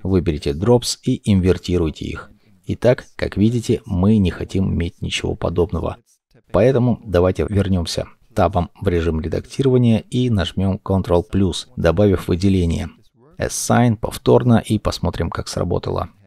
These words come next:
Я думаю, так нормально. Теперь у нас нет капель здесь, с краю. Далее давайте сделаем то же самое здесь. Здесь мы можем выбрать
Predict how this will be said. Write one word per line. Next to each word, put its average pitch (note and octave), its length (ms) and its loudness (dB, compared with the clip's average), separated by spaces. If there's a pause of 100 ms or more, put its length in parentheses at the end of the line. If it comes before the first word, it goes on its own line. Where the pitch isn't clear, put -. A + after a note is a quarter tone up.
(160)
Я F#2 220 4
думаю, F#2+ 360 2
так - 200 -4
нормально. F2 600 -4 (220)
Теперь - 420 -2
у G#2 60 -2
нас F2 320 -4
нет G2 360 2
капель F2 340 -4
здесь, A#2 420 -2
с - 140 -14
краю. F2 460 -4 (580)
Далее A#2 420 2
давайте F2+ 560 -2
сделаем F2 380 -2
то - 140 -6
же D2 80 -6
самое F2+ 420 -2
здесь. E2 460 -6 (800)
Здесь F#2 320 -6
мы D#2+ 100 -2
можем G2 360 0
выбрать F2 320 -2